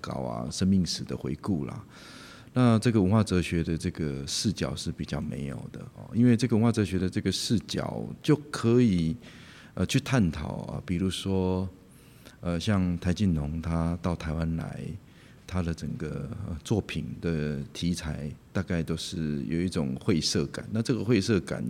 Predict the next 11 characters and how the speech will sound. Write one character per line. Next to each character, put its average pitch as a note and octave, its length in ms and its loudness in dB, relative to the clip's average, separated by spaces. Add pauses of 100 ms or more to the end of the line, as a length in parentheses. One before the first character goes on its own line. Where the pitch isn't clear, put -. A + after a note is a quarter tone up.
跟 F#2 320 2
白 E2 160 -4
色 F2+ 100 -2
恐 - 180 -6
怖 E2+ 160 -4
的 D2 140 -10
这 - 120 -10
个 C#2 120 -8
关 B1+ 280 -6
系， - 380 -8 (360)
哦， C#2 260 -2